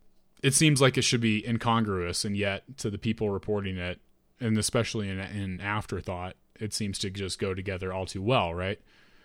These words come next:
Like, these people are actually violent, but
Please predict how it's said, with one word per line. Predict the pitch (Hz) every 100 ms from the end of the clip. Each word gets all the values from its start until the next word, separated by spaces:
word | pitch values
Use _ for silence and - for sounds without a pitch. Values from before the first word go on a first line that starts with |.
| _ _
Like, | - 95 90 - - _ _ _ _ _ _
these | - 101
people | - 214 104 98 92 92 - _ _ _ _ -
are | 101 92 90 87 87 87 - _ _
actually | 131 131 - 135 110
violent, | 107 113 113 87 87 -
but | 120